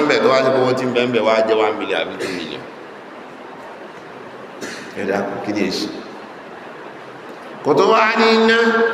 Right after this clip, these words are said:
Owó tó ṣe pé tẹ́lòmíì bá ná, kò ní mọ̀ pé òun náwó, síbẹ̀síbẹ̀ kò ní ná. So, ẹ tó yẹ pé ẹ mọ̀ wò, ẹlòmíì, omi lọ́lọ́run ní ó ní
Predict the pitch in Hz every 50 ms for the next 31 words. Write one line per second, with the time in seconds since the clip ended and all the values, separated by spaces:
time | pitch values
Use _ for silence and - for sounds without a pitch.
0 | - - - - - - - - - - - - - - - - - - - -
1 | - - - - - - - - - - - - - - - - - - - -
2 | 165 185 208 202 208 220 214 208 196 196 220 220 226 240 226 202 185 - 180 190
3 | 185 175 - 180 190 165 165 165 165 165 165 165 160 156 147 143 143 147 - -
4 | - - 151 151 175 202 226 226 226 208 170 147 - 190 190 175 - 147 156 -
5 | 160 160 160 160 160 160 160 160 160 160 160 160 156 131 113 120 127 117 - -
6 | - - 92 90 - - - - - - - - - - - - - - - -
7 | - - - - - - 587 - - - - - - - - - - - - -
8 | - - - - - - - - - - - - - - - - - - - -
9 | - - - - - - 135 135 135 139 135 131 127 127 147 156 - 180 175 165
10 | 151 147 147 151 - 160 160 165 160 160 151 - - 139 131 123 113 113 113 107
11 | 98 - - 80 - - - - - - - - - - - - - - - -
12 | - - - - - - - - - - 127 139 139 139 131 127 131 131 131 143
13 | 147 156 160 160 160 160 156 151 139 127 120 117 - - - - - - - -
14 | - - - - - - - - - - - - - - - - - - 123 131
15 | 127 131 131 131 131 135 139 131 113 117 120 123 127 123 123 123 127 127